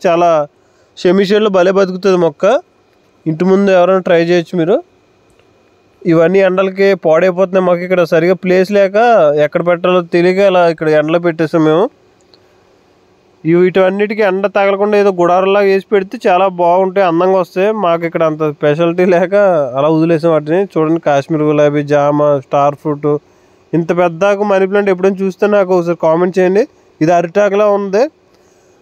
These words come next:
మా ఊర్లో ఒక రైతు పెద్ద కొబ్బరి చెట్టు ఎక్కించాడు దాన్ని, దాన్ని పీకేసి నాటి మాకు అమ్మాడు. అవి అరిటాకులా ఉంటాయి అసలు, దాంట్లో అన్నం కూడా తినేసాము, అంత పెద్దగా ఉంది మనీ ప్లాంట్ అది.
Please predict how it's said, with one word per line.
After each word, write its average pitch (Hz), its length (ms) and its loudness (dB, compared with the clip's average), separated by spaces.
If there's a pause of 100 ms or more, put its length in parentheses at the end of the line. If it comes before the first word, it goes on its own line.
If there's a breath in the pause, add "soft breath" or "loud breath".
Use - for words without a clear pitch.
(180)
మా 165 120 2
ఊర్లో 196 360 2
ఒక 202 100 -2
రైతు 196 360 0
పెద్ద 190 340 -2
కొబ్బరి 185 300 -2
చెట్టు 208 220 -2
ఎక్కించాడు 196 360 -2
దాన్ని, 196 340 0 (680)
దాన్ని 185 220 0 (100)
పీకేసి 208 440 -2
నాటి 214 640 0
మాకు 180 280 0
అమ్మాడు. 196 320 2
అవి 196 220 2 (680)
అరిటాకులా 208 560 0
ఉంటాయి 202 280 0
అసలు, 175 180 -2
దాంట్లో 170 300 0
అన్నం 185 220 0
కూడా 196 120 -2
తినేసాము, 196 560 0 (460)
అంత 165 220 -2
పెద్దగా 170 280 0
ఉంది 190 100 2
మనీ 170 220 2
ప్లాంట్ 170 260 0
అది. 165 160 0